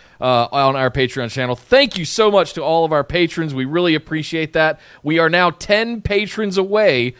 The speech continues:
from what we promised earlier this year of when we get to fifty, Nick will change the ringtone on his phone. He, not only will he change the ringtone, but he will have to mix <laughs>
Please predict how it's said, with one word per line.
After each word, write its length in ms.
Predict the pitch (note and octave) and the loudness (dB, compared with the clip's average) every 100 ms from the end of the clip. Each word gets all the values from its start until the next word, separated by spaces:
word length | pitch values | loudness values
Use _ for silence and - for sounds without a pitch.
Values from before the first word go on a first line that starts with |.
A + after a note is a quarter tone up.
| - | -12
from 160 | - D3+ | -4 2
what 140 | E3 | 4
we 100 | E3 | 2
promised 460 | D3 F#3 E3 D#3+ - | -2 0 0 -2 -4
earlier 400 | F3 G3 F#3+ F#3 | -2 0 2 0
this 260 | F#3 F3+ F#3 | 0 -2 -4
year 420 | G#3 F3 A#2+ A#2 _ - | -2 0 -2 -6 _ -4
of 140 | B2+ | -2
when 120 | C#3 D#3+ | 0 -2
we 80 | |
get 140 | D#3 D#3 | -2 -2
to 80 | E3 | -4
fifty, 680 | - - B3 - C3 B2 - _ - - | -6 0 0 0 -4 -4 -10 _ -20 -8
Nick 300 | B2 E3 - | -2 -2 0
will 160 | D#3+ D3 | 0 0
change 380 | F3+ F3+ E3+ | 0 0 -2
the 120 | D3+ D#3 | -2 0
ringtone 680 | F#3 F#3+ F3+ D3+ A2 F#2+ F2 _ _ _ _ _ | 0 0 0 0 0 -6 -14 _ _ _ _ _
on 220 | - D3+ D3+ | -4 -2 0
his 240 | D#3+ D3 | -2 -2
phone. 560 | - F3 C#3 A#2 B2+ - _ _ | 0 2 2 -2 -6 -12 _ _
He, 160 | - D3 - | -14 -14 -2
not 220 | D3+ F#3+ | 2 4
only 160 | G3+ | 4
will 120 | F3 D3 | 2 2
he 100 | B2 | 0
change 260 | E3+ D3+ | -2 -2
the 80 | B2+ | -4
ringtone, 260 | C#3+ C#3+ B2 | -4 -2 -2
but 140 | C#3 | -2
he 80 | E3+ | 0
will 100 | F3+ | 2
have 140 | F#3+ | 2
to 100 | D3+ | 0
mix 800 | C3 D3 G3 G3+ A2 - - - - - | -4 -4 2 2 0 -10 -10 -10 -16 -6
<laughs> 160 | G4 | -6